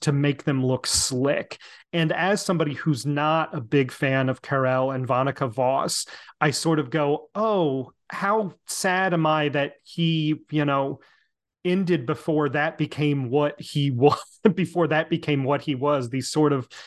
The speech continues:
drying out, artificial, overly stylized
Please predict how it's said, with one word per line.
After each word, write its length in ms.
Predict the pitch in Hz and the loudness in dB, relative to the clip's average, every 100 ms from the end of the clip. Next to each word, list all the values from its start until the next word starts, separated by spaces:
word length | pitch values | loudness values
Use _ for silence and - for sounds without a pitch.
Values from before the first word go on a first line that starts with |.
| - - 147 | -20 -6 -4
drying 720 | 131 147 160 165 170 165 156 | -2 -2 0 2 2 0 0
out, 320 | 151 156 151 | 2 0 0
artificial, 1040 | 151 147 147 - 160 151 - 147 139 139 139 | 0 0 0 0 -2 0 0 2 2 2 0
overly 960 | 165 156 151 147 147 147 139 135 135 127 - - _ | 0 0 2 0 2 0 0 0 -2 -2 -8 -20 _
stylized 1400 | - - - 143 156 156 147 139 139 135 139 127 - | -6 -4 0 2 2 2 2 2 2 0 -2 -4 -6